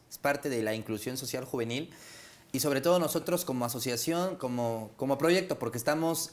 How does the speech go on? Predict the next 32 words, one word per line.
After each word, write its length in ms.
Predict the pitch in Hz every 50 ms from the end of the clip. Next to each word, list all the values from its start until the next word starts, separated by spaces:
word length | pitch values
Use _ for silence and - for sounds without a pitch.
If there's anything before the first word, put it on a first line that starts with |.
| - -
en 280 | 110 113 113 107 104
proceso 380 | - 113 110 - - 131 - 143
de 60 | 127
asociación, 480 | 107 - - 101 107 104 - - 110 110 107 -
como 180 | - 117 117 117
proyecto, 500 | 120 120 120 143 143 - - - 156 156 - - - - - - - - - -
eh, 280 | - 135 131 131 127 123 135
tenemos 280 | 139 143 156 160 160 165
esa 240 | 156 - 160 -
parte 340 | - 156 151 156 - 170 156
de 100 | 135 127
un 160 | 127 135 147
valor 300 | 147 143 139 143 147 147
esencial. 500 | 147 139 - 127 123 120 - 156 151 151 - - - - - -
La, 320 | 151 160 160 156 147 143
la, 320 | 147 143 143 143 139 143 -
la 240 | 135 139 139 139 135
religión 540 | 147 147 143 143 - - 208 240 262 269 262 - - - - - - - - -
lo 140 | 135 139
ha 100 | 151 165
tomado 420 | - 170 160 160 160 165 165 165 165
como 240 | 120 113 113 110 113
un 140 | 120 131
valor 300 | 131 131 131 131 131 131
religioso, 480 | 131 135 131 135 131 170 165 - - - - - - - -
pero 180 | - 131 131 131
la 120 | 135 135
misericordia 580 | 143 143 127 - 143 139 135 156 170 170 160 170
es 100 | 165 165
un 80 | 160
valor 240 | 151 151 151 151 147
universal. 520 | 147 151 147 147 151 151 151 - 208 208